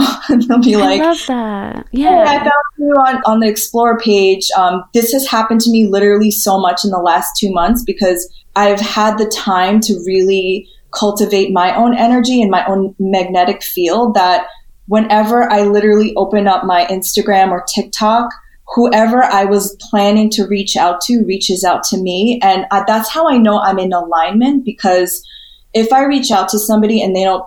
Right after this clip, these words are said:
Speaker 1: you know, open it or they say no, I know that's not meant for me because we weren't meant to work with each other. So it's really keeping your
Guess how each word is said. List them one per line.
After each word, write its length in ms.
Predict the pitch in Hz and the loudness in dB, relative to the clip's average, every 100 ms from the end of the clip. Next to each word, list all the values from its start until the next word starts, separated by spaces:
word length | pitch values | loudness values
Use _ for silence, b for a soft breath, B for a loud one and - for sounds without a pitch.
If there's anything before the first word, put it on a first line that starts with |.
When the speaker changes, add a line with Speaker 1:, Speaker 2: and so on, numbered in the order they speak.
| - | -6
Speaker 1:
you 100 | 190 | -2
know, 320 | 170 165 160 | 0 -2 -2
open 360 | 208 240 240 214 | 0 0 2 2
it 240 | 208 202 | 4 2
or 120 | 185 175 | 2 0
they 140 | 175 | -2
say 260 | - 180 175 | -2 -2 0
no, 440 | 175 180 214 208 | 2 4 0 0
I 140 | 202 208 | 0 4
know 300 | 214 226 269 | 4 4 2
that's 240 | 247 - | 0 0
not 240 | 202 180 180 | 0 0 -2
meant 180 | 175 | -6
for 160 | - 175 | -6 -6
me 300 | 180 135 214 | -4 -6 -6
because 300 | 180 208 185 | -4 -2 -2
we 100 | 196 | -2
weren't 280 | 190 196 196 | 0 -2 -2
meant 160 | 180 175 | -4 -4
to 120 | 175 | -6
work 180 | 180 185 | -4 -4
with 160 | 180 175 | -6 -6
each 180 | 165 156 | -8 -6
other. 240 | - 127 | -6 -6
So 160 | - 254 | -2 -2
it's 120 | 240 | 0
really 380 | 220 277 453 480 | 0 2 2 0
keeping 460 | - 247 240 254 220 | 0 0 2 2 2
your 240 | 196 | 0